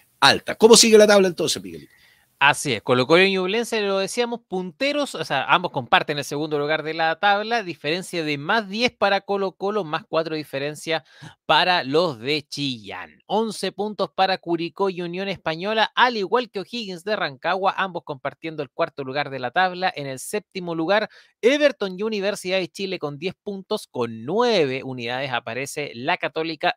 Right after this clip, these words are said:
Speaker 2: y Palestino, con siete Calera y Huachipato con seis puntos, Audax y La Serena y Antofagasta con Coquimbo comparten, eh, la parte baja de la tabla con cinco puntos y el torneo,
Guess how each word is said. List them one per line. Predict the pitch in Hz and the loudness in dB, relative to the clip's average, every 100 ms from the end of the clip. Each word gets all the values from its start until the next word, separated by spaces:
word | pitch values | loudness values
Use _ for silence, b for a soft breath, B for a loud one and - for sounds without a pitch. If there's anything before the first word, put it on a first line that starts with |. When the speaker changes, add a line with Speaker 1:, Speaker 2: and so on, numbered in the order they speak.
| - | -4
Speaker 2:
y | 190 - | -8 0
Palestino, | 202 208 208 143 - 156 113 123 - b b b | 4 4 4 -4 -4 -6 -4 -8 -12 b b b
con | - 123 117 | -6 -4 -4
siete | - 196 214 - 202 - _ | -2 4 4 4 -2 -4 _
Calera | - 110 117 165 190 151 | 0 2 2 2 2 2
y | |
Huachipato | 139 202 - 185 180 160 160 165 | 2 0 0 0 2 2 0 -4
con | 131 123 | -6 -8
seis | - 240 233 - | 0 0 0 -4
puntos, | 214 175 - 165 - - | -6 -4 -4 -4 -2 2
Audax | 285 254 208 - 180 | 2 2 -2 -4 -6
y | 165 | -2
La | 240 | 0
Serena | - 202 226 233 240 b b b | 0 -2 0 0 -4 b b b
y | - 147 | -4 0
Antofagasta | 233 262 254 - 220 247 - 202 | 2 2 -2 0 2 2 0 -4
con | - 302 302 | 0 0 0
Coquimbo | - 226 - 254 190 160 185 | 0 0 0 -4 -4 -6 -4
comparten, | 170 147 175 175 - 185 175 - | -4 -2 0 0 -2 -8 -8 -12
eh, | 131 127 | -10 -6
la | 127 131 | -4 0
parte | 151 - 170 | 0 2 4
baja | 180 - 131 | 4 4 -2
de | 165 | 0
la | 170 147 | -2 0
tabla | 175 180 175 170 | 0 0 -2 -6
con | 135 127 | -8 -10
cinco | - 190 180 156 165 | -8 -8 -8 -8 -8
puntos | 220 220 214 208 | -8 -8 -8 -8
y | 180 | -10
el | 165 | -6
torneo, | 175 175 202 208 | -6 -4 -4 -4